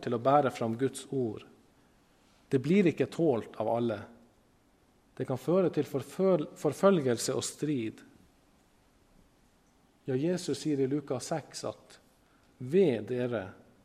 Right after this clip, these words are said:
når alle mennesker taler vel om dere, for det gjorde dem også, det gjorde også deres fedre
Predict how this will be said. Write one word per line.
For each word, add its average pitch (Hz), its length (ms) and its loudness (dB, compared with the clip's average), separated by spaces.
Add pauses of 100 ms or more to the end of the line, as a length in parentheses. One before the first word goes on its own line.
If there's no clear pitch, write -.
(280)
når 120 180 -6
alle 160 240 6
mennesker 131 720 0
taler 113 320 -2
vel 127 240 2
om 101 160 -6
dere, 113 300 -8 (960)
for - 160 -6
det 131 140 4
gjorde 160 240 4
dem 127 180 2
også, 123 460 -2 (340)
det 143 140 2
gjorde 165 260 4
også 165 240 0
deres 131 320 2
fedre 139 460 0